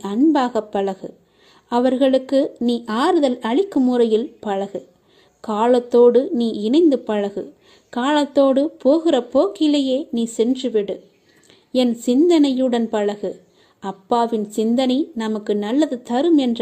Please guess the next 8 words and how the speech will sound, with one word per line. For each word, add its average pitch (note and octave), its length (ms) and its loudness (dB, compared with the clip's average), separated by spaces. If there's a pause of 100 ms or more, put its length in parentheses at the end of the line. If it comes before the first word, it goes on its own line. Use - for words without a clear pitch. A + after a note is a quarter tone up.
(140)
எண்ணத்துடன் A#3+ 640 0
பழகு. G3+ 380 -2
எல்லோரிடமும் F#3+ 720 -4 (540)
யாருக்கும் A3+ 680 -2
சிரமம் B3+ 560 0
ஏற்படாத B3+ 680 0
வகையில் G#3 440 -4
பழகு. G3 380 -6